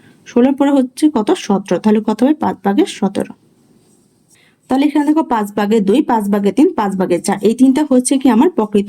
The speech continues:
ভগ্নাংশ। আর পাঁচ ভাগের পাঁচ, পাঁচ ভাগের ছয়, পাঁচ ভাগের সাত, পাঁচ ভাগের আট,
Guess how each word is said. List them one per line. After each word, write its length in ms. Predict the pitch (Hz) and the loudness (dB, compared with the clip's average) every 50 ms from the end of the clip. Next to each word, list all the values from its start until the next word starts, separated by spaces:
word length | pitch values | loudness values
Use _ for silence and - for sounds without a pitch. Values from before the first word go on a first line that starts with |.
| 311 320 311 | -2 -2 -2
ভগ্নাংশ। 460 | 208 196 202 202 180 175 196 - - - - - _ _ _ _ _ - | -2 -2 -2 -2 -2 -2 -2 -4 -6 -8 -8 -10 _ _ _ _ _ -6
আর 100 | 196 214 208 | -4 -4 -4
পাঁচ 240 | 202 208 233 247 247 233 | -2 -2 0 0 0 0
ভাগের 260 | 226 262 269 311 311 302 - | -2 -2 0 0 -2 0 0
পাঁচ, 220 | 214 202 208 226 208 - | -2 -2 -2 -2 -4 -4
পাঁচ 180 | - 220 214 202 | -4 -4 -2 -2
ভাগের 260 | 208 220 214 214 220 214 | -2 -2 0 0 -2 -2
ছয়, 220 | 214 - 240 247 302 | -2 -2 -2 -2 0
পাঁচ 180 | 285 - 214 190 190 | -2 -2 -4 -2 -2
ভাগের 260 | 190 196 185 196 202 | -2 0 0 0 0
সাত, 180 | 202 214 247 254 254 | 0 0 -2 -2 -2
পাঁচ 180 | - - 202 190 | -2 -4 -2 -2
ভাগের 260 | 202 202 196 190 185 196 | -2 -2 0 -2 -2 -2
আট, 180 | 190 208 247 | -2 -4 -4